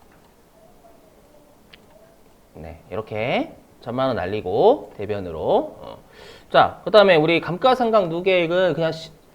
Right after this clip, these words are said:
생각을 여러분 간단하게 하세요. 분계 끊을 때 앞으로 요런 애들 보실 건, 자주 보실 거니까 어차피 차량 운반구를 빼면 차량 운반구의 반대편 태생이란 말이에요.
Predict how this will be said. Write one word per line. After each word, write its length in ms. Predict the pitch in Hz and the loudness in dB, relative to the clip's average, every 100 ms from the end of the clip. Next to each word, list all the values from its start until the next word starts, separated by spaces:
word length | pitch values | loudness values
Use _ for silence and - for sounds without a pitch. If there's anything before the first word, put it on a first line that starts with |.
| _ | _
생각을 480 | - 247 302 277 208 | -8 0 2 4 4
여러분 140 | 175 | 4
간단하게 520 | 147 151 240 277 226 220 | 0 0 0 2 0 0
하세요. 200 | 214 - | -2 -4
분계 280 | 156 233 | -2 -2
끊을 280 | 240 208 180 | 0 0 0
때 80 | 165 | 0
앞으로 280 | 135 139 131 | 0 2 2
요런 160 | 160 | 2
애들 180 | 202 165 | 2 0
보실 260 | 123 131 151 | -2 -4 -2
건, 180 | 123 107 | -4 -4
자주 280 | 127 151 156 | -6 -4 -4
보실 240 | 156 135 | -4 -4
거니까 560 | 117 110 - 175 120 - - - - | -4 -6 -2 0 0 -6 -20 -16 -8
어차피 680 | - 240 240 226 196 208 - | 0 2 4 6 6 4 -2
차량 400 | 269 294 311 269 | 0 6 6 6
운반구를 560 | 247 226 208 190 180 | 4 2 4 0 0
빼면 600 | 220 220 190 190 190 117 | 0 0 2 2 2 0
차량 360 | - 247 320 320 | -2 4 4 4
운반구의 420 | 254 220 175 139 | 2 2 2 -2
반대편 400 | - 147 208 233 | -2 -2 -2 -2
태생이란 440 | 196 180 147 110 | -2 -2 -2 -2
말이에요. 460 | 95 82 78 90 | -2 -4 -6 -8